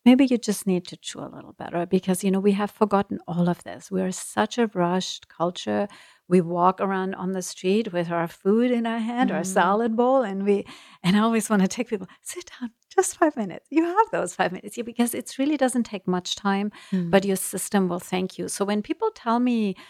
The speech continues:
Speaker 1: they have, like, all these digestive issues, my first thought is always, "Can you slow down? Can you just take a breath when you're eating?" And it's just five or ten minutes.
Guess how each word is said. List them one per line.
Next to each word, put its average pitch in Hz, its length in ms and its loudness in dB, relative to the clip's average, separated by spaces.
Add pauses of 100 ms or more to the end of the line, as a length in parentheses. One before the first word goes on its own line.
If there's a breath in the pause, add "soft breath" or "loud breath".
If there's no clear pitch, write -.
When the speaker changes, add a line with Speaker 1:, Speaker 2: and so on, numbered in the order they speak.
(180 loud breath)
Speaker 1:
they 202 60 4
have, 226 160 4
like, 214 160 2
all 202 160 4
these 220 160 -2
digestive 202 640 -4
issues, 180 380 -4
my 208 120 -2
first - 400 -2
thought 226 220 4
is 202 160 -4
always, 185 500 -2 (720)
"Can 226 200 4
you 240 100 6
slow 202 380 -4
down? 165 460 -12 (220)
Can 208 140 6
you 247 100 4
just 220 240 -8
take 190 160 -6
a 190 60 -4
breath 175 420 -10
when 175 160 -2
you're 175 120 -6 (120)
eating?" 170 300 -4
And 175 140 -10
it's 180 200 -12
just - 400 -4
five 214 380 0
or 190 60 -10
ten 175 340 -4
minutes. 175 460 -4